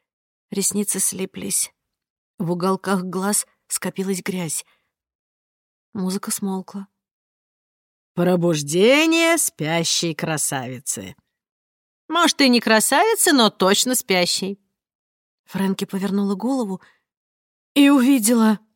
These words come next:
Этель и Барб. Этель стала немного крупнее,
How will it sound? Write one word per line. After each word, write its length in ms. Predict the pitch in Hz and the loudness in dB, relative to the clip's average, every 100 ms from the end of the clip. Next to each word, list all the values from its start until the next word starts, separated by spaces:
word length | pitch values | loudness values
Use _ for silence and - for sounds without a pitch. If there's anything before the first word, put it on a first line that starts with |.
| _ _ _ | _ _ _
Этель 540 | 277 247 240 330 349 359 _ _ _ _ _ _ _ _ | 4 6 4 2 2 0 _ _ _ _ _ _ _ _
и 140 | - 202 | 0 2
Барб. 480 | 151 254 302 - - - _ _ _ _ _ _ _ _ _ _ _ _ _ | 4 2 2 -2 -12 -20 _ _ _ _ _ _ _ _ _ _ _ _ _
Этель 360 | 226 247 254 254 | 0 2 2 0
стала 520 | - - 247 262 269 | 0 0 2 4 2
немного 480 | 269 277 254 254 262 | 2 2 0 0 -4
крупнее, 680 | 302 311 294 240 190 190 | -6 -6 -2 0 0 -2